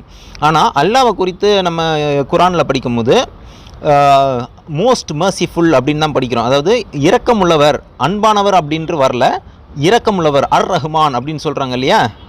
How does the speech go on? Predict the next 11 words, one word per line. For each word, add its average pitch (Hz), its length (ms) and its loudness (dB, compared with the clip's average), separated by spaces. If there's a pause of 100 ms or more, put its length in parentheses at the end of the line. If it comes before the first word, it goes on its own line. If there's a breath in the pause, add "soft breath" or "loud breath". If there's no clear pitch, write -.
(100)
முஸ்லிம்ஸ் 160 520 -6
கேட்டிங்கன்னா 156 460 0
அர் 143 180 0
ரஹ்மான் 147 400 -2
அப்படின்வாங்க. 113 500 -6 (380 loud breath)
அப்படின்னா 156 420 0 (180)
most 185 300 0
merciful, 156 540 -2
பயங்கர 175 380 0
இரக்கமுடையவர், 147 600 0
ஆனால் 190 280 2